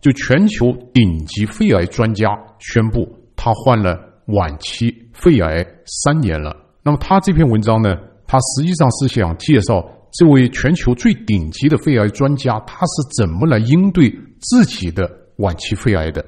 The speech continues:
那么这个可能对啊，有些网友的亲友啊，在对抗肺癌过程当中，可能会给你带来一些启发。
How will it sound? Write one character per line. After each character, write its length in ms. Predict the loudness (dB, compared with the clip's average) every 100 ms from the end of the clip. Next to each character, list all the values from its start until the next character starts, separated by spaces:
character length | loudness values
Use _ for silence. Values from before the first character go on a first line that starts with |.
| -16 _
那 100 | 0
么 60 | 2
这 160 | 2 2
个 120 | 2
可 260 | 0 -4
能 180 | -2 -2
对 260 | 0 2 4
啊， 100 | 2 -4 -18 _
有 100 | 2
些 160 | 4 4
网 180 | 4 2
友 200 | 2 2
的 140 | 0
亲 280 | -2 -2 0
友 220 | 2 0
啊， 140 | -2 -4 -12 _
在 160 | 0 0
对 200 | 2 -2
抗 200 | 0 -4
肺 220 | -2 0
癌 140 | 0
过 120 | 0 -2
程 120 | -2
当 140 | -2
中， 100 | -2
可 240 | -6 -4 -2
能 160 | -2
会 200 | 0 0 2
给 120 | 0
你 140 | 0
带 160 | 0 0
来 80 | 0
一 80 |
些 200 | -2 -4 -4
启 280 | -6 -10
发。 280 | -8 -6 -8